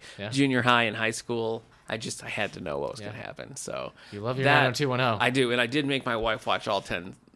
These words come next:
Speaker 2: seasons.
Speaker 1: Okay.
Speaker 2: So we haven't watched the C W reboot,
Speaker 1: Oh.
Speaker 2: but Beverly Hills nine oh two one oh will forever be on my list.
Speaker 1: Okay.
Speaker 2: Uh, Lois and Clark. Love
Speaker 1: Yeah.
Speaker 2: it.
Speaker 1: All right, taking, taking a break now.
Speaker 2: Love it.
Speaker 1: <laughs>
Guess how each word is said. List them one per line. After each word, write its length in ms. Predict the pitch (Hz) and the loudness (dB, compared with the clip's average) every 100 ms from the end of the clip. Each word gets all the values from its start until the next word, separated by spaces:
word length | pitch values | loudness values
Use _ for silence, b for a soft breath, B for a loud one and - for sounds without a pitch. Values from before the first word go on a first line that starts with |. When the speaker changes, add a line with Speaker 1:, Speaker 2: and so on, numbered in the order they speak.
| - | -10
Speaker 2:
seasons. 600 | - 87 76 85 - - | -6 -6 -8 -10 -10 -6
Speaker 1:
Okay. 220 | 113 95 | -4 -2
Speaker 2:
So 320 | 92 62 67 - _ - | 0 -2 -8 -14 _ -6
we 120 | 139 135 | 2 6
haven't 240 | 151 127 | 6 4
watched 260 | 117 113 - | 0 -2 -4
the 60 | |
C 180 | - 117 | -6 -4
W 320 | 95 95 90 | -4 -4 -6
reboot, 400 | 87 90 71 76 _ _ b b 135 | -6 -8 -8 -12 _ _ b b -14
Speaker 1:
Oh. 140 | 165 | -10
Speaker 2:
but 220 | 123 73 - - - | -4 -4 -6 -16 0
Beverly 340 | 135 143 151 | 4 4 2
Hills 140 | 131 127 | 0 0
nine 120 | 117 | 0
oh 40 | 113 | 0
two 100 | 107 | -2
one 100 | 104 | -4
oh 80 | 98 | -6
will 80 | |
forever 400 | 110 117 107 95 | -4 -2 0 -2
be 160 | 104 95 | -6 -6
on 100 | 76 | -8
my 120 | 78 | -8
list. 340 | 90 156 - - | -6 -8 -10 -10
Speaker 1:
Okay. 180 | 95 92 b b - | -10 -10 b b 0
Speaker 2:
Uh, 340 | 120 117 113 | 4 4 4
Lois 280 | 127 143 151 | 2 2 0
and 80 | 143 | -4
Clark. 280 | 165 - - _ _ _ _ _ _ - - b b b - | -6 -8 -18 _ _ _ _ _ _ -20 -20 b b b 4
Love 180 | 165 160 | 6 6
Speaker 1:
Yeah. 60 | |
Speaker 2:
it. 60 | - - | 2 -4
Speaker 1:
All 60 | 135 | -2
right, 280 | 120 110 120 | 0 -2 0
taking, 320 | 156 127 123 | 0 0 -2
taking 260 | - 175 131 | 0 2 2
a 20 | |
break 260 | 113 101 104 | 0 -2 0
now. 80 | 120 - | -2 8
Speaker 2:
Love 200 | 254 156 | 8 10
it. 120 | 262 | 6
Speaker 1:
<laughs> 60 | - | 2